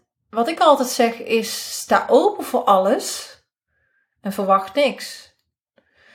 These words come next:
Want als jij niet open staat voor alles, zit daar weer een saboteur. Als jij n-, iets verwacht, zit daar ook weer een saboteur.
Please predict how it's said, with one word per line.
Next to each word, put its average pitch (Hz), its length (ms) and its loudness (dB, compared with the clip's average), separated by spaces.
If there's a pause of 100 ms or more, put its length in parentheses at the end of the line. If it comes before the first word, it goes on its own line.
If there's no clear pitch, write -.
(560)
Want 262 260 6
als 262 180 4
jij 233 320 6
niet 269 260 0
open 330 320 2
staat 214 280 2
voor - 140 -4
alles, 196 680 -2
zit - 180 -12
daar 190 100 0
weer 208 140 -2
een 214 60 -6
saboteur. 233 840 -2
Als 220 220 -2
jij 226 120 -2
n-, 247 300 -6 (100)
iets 247 200 -8
verwacht, 330 640 2
zit - 220 -6
daar 180 220 -14
ook 370 260 2
weer 277 160 2
een 233 100 -2
saboteur. 196 840 -4